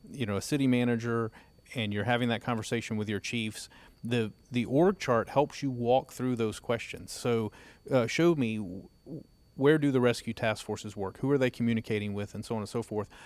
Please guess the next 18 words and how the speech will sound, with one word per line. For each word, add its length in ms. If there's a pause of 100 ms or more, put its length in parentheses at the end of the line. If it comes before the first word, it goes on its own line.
(100)
But 100
I 80
think 260
also 600
it, 240 (340)
it 80
allows 480
you 80
to 100
open 280
up 100
questions 480
like, 320 (1200)
i-, 160
in 260
our 160
emergency 520
plan, 600